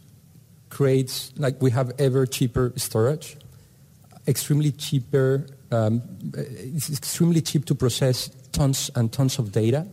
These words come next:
So that simplifies, um, the amount of data that we can handle, the amount of data that we can process.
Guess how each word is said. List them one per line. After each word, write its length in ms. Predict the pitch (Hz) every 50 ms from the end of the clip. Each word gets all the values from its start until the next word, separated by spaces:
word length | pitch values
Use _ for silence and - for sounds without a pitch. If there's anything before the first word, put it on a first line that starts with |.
| - - - - - - - - - - -
So 180 | - - - 160
that 180 | 139 185 196 -
simplifies, 920 | - - 202 - - 160 139 - - 139 127 127 127 131 131 120 - - - - -
um, 380 | 139 127 123 120 120 120 131
the 160 | 143 151 131 123
amount 180 | 117 127 147
of 80 | 147 127
data 240 | 131 131 127 127 117
that 240 | 117 120 120 117
we 120 | 107 117 117
can 180 | 117 123 120
handle, 420 | 110 98 117 120 113 113 113 120 110
the 80 | 107 110
amount 180 | 113 123 131
of 60 | 123 113
data 200 | 123 120 123 120
that 160 | 110 104 101
we 100 | 107 113
can 160 | 113 - 107
process. 540 | 101 - - 107 104 - - 131 123 -